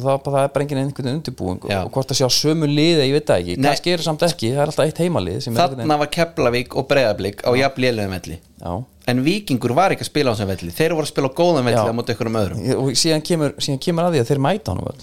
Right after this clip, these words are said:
Speaker 2: Já,
Speaker 1: Og
Speaker 2: þá
Speaker 1: þá
Speaker 2: var hann
Speaker 1: er
Speaker 2: orðinn
Speaker 1: kannski
Speaker 2: betri.
Speaker 1: orðinn grænn.
Speaker 2: Já.
Speaker 1: Og fín.
Speaker 2: Þetta er sko, ef að ég, ef að ég og þú varum að fara í gítaball.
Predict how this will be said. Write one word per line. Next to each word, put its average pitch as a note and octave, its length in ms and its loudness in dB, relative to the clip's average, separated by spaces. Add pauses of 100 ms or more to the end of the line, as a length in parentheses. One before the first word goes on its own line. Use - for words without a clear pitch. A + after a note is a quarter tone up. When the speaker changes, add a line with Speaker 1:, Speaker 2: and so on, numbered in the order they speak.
(200)
Speaker 2:
Já, G2+ 120 0
Speaker 1:
Og F2+ 100 -6 (260)
Speaker 2:
þá - 80 -6
Speaker 1:
þá D#3+ 60 4
Speaker 2:
var C#3 100 4
hann D3 80 4
Speaker 1:
er C3 60 2
Speaker 2:
orðinn B2+ 60 4
Speaker 1:
kannski A#2+ 200 0
Speaker 2:
betri. A2+ 300 0
Speaker 1:
orðinn - 0 -
grænn. G#2 140 -12 (180)
Speaker 2:
Já. G2+ 100 -4 (320)
Speaker 1:
Og A#2 60 -8
fín. G#2+ 140 -2 (400)
Speaker 2:
Þetta A#2+ 180 0
er F3 120 2
sko, - 280 -4
ef E3 140 4
að E3+ 180 4
ég, F3+ 220 0
ef F3 140 2
að F3 120 0
ég F#3+ 140 0
og F3 100 -2
þú G3 100 -4
varum F3+ 240 0
að E3 60 -8
fara E3 80 -4
í D#3+ 60 -8
gítaball. - 500 -4